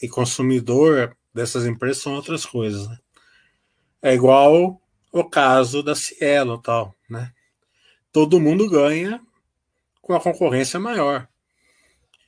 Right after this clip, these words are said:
É, e dá pra se, se, se acertar, né,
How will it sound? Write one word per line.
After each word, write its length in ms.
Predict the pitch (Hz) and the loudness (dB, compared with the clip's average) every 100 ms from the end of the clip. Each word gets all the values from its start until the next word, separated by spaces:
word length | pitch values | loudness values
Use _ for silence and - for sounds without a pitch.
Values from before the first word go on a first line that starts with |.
| _ _ _ _ | _ _ _ _
É, 680 | 143 123 123 120 117 110 104 | -4 -2 0 0 -2 -4 -6
e 180 | 165 165 | -2 0
dá 200 | 165 196 | 2 2
pra 220 | 220 214 | 2 -2
se, 120 | 160 175 | 0 -4
se, 280 | - 170 | 2 2
se 420 | 143 - - - 143 | 2 -4 -10 -2 -2
acertar, 680 | 131 170 143 127 143 139 | 0 0 0 0 -2 -2
né, 180 | 113 139 | -4 -10